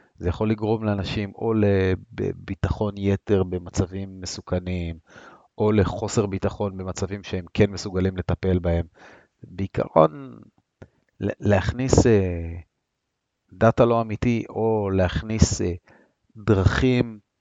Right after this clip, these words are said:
שגורמות לאנשים לשפוט את המצב בצורה לא אמיתית, זה בעיה, כן? זה לא, זה לא דבר טוב. אני אסייג את עצמי שוב, בוא, אה, איך זה יכול להיות שיש אנשים שהם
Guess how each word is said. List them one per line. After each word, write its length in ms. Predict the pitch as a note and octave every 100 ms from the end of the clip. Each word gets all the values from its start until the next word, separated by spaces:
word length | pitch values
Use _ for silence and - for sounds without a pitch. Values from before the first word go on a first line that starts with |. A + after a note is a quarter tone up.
| _ _ _ _ - _ _ _
שגורמות 600 | - - G2 G2 G#2 G#2+
לאנשים 380 | G#2 F#2+ A#2 G#2+
לשפוט 380 | F2+ - A2+ -
את 80 | G2
המצב 420 | F2+ - G#2+ G#2+
בצורה 380 | G#2+ - A2 G#2+
לא 200 | G#2+ G#2+
אמיתית, 460 | G#2 - A#2 - - - _ _
זה 360 | - F#2+ F2+ G2 G2 F#2+ F#2+ F#2+ F#2+ F#2+
בעיה, 340 | F#2+ G2 F3 G2+ -
כן? 240 | G#2 A#2+
זה 140 | F2+
לא, 340 | F2+ G#2+ A2 G#2+ G2 F#2 F2+ F2+ F2+ _ -
זה 180 | F#2
לא 100 | F#2+
דבר 300 | A#2+ G#2 F#2+
טוב. 320 | F#2 E2+ D2 - _ _ _ _ _ _ _ _ _ _ _ -
אני 360 | - F#2 F#2+
אסייג 340 | F#2 G#2 A#2 B2+
את 80 |
עצמי 380 | B2+ - C3+ C3+
שוב, 340 | - F3+ C3+ G#2
בוא, 380 | F2+ E2 D#2+ D#2+
אה, 560 | E2+ F2 - - - - -
איך 160 | A#2+ -
זה 80 |
יכול 220 | B2 A#2+ A2+
להיות 260 | A2+ G#2+
שיש 1400 | - - G2 G2 G2 F#2+ G2 G2+ _ _ _ - A2 A2+ G#2
אנשים 460 | F#2+ - B2 B2
שהם 320 | G#2+ G2+ G2